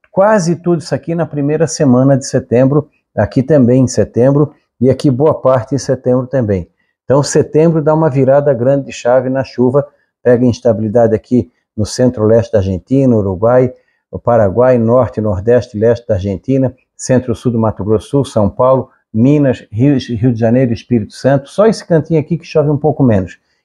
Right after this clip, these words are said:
E muita chuva aqui, ó, entre o Rio Grande, Santa Catarina e Paraná, principalmente no norte e noroeste do Rio Grande do Sul. Isso aqui, volumes altos de chuva por um período só de dez dias.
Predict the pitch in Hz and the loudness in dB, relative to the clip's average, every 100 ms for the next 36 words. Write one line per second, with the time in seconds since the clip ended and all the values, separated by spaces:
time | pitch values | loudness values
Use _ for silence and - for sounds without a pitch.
0 | - 120 131 180 180 - 151 160 165 123 | 0 2 4 2 0 -2 -2 -2 -2 0
1 | 107 - _ _ _ 113 123 117 110 110 | 0 0 _ _ _ -2 -2 0 0 2
2 | 98 135 156 131 113 113 - 113 139 143 | 2 2 2 0 0 -2 0 0 0 0
3 | 131 113 127 151 - _ _ - 180 175 | 0 2 0 -4 -8 _ _ 0 0 2
4 | 160 143 147 151 135 120 135 - 131 123 | 2 2 0 0 2 2 0 0 0 2
5 | 123 127 - 120 117 117 120 123 - - | 4 2 0 -2 -2 0 -2 -2 -6 -6
6 | 87 - _ _ _ _ 101 - - 160 | -8 -8 _ _ _ _ -4 -2 0 2
7 | 165 123 123 175 123 135 160 123 104 98 | 2 2 4 2 2 2 0 -2 -6 -4
8 | 120 123 - - _ - 131 135 110 117 | -4 0 -2 -4 _ -4 -2 0 2 2
9 | 131 117 120 123 127 123 110 127 117 104 | 0 -4 0 0 2 0 2 0 0 -4
10 | 95 82 | -4 -6